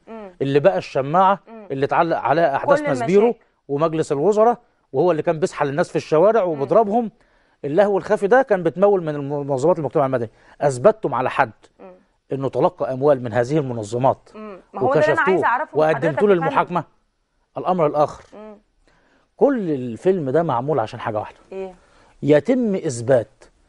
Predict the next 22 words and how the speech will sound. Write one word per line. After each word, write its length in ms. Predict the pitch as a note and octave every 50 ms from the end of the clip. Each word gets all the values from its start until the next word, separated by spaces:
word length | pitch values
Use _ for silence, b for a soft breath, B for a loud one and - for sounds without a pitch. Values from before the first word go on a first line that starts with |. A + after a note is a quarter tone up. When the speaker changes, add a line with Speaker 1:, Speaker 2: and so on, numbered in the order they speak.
| _ _ _ - C#3
Speaker 2:
إن 200 | C#3 C#3 C3+ C3+
الثورة 520 | B2+ - - - F3 F3+ F3+ F#3 F#3 F3+ - _ _ _ _ _ _ _ _ _ _ _
لم 180 | C3 C3+ C3+ C3
تكن 280 | A#2+ G#3 G#3 G#3 F3+ D3+
ثورة 380 | - - F3+ F3 D3+ C#3+ C#3 -
شعب 360 | - - E3 E3+ D3+ C3 A#2 _ _ _ _ _ _ _ _
عانى 340 | - G#2+ C3 E3 E3+ D#3+ D3+
من 160 | C#3 C3+ A#2+
قمع 360 | A2 - - E3 E3+ D3+ B2
واستبداد 640 | A#2+ C3 B2+ A#2+ - - - A#2+ A2+ A#2+ D#3 D#3+ C3
نظام 340 | C3+ C3 A2+ B2 C#3 C#3 B2+
مبارك. 340 | A#2 A2+ C#3 C#3+ A#2+ F#2 - _ _ _ _ _
Speaker 1:
مم. 200 | - G3 G3+ G3 F#3 F#3 _
Speaker 2:
دي 160 | B2 A#2+ C3+
ثورة 440 | B2+ - F#3 G#3 G#3 G#3 G#3+ G3+ - _ _ _ _ _ _
دعمها 680 | B2 B2+ C#3+ A#2 G#2+ A2 B2+ F#3 G#3+ F3 B2+ A#2+ G#2+ G2 - _ _ _ _ _ -
منظمات 540 | B2+ C3 C3+ B2+ A#2 A#2+ C#3 D#3+ F#3 -
مجتمع 420 | F#3 E3+ C3+ - - F3+ E3+ D#3+ D3+
مدني 400 | E3+ G3+ F3+ G3+ G3+ G#3 G3+ - _
Speaker 1:
مم. 200 | - - - F#3 -
Speaker 2:
لبعض 380 | C3 C#3+ C#3+ F#3+ F3 F3+ D#3
المنظمات 720 | E3 D3+ D3 C3+ C#3 C3+ B2+ A#2+ A#2+ C3+ D3+ F3 E3+ C#3+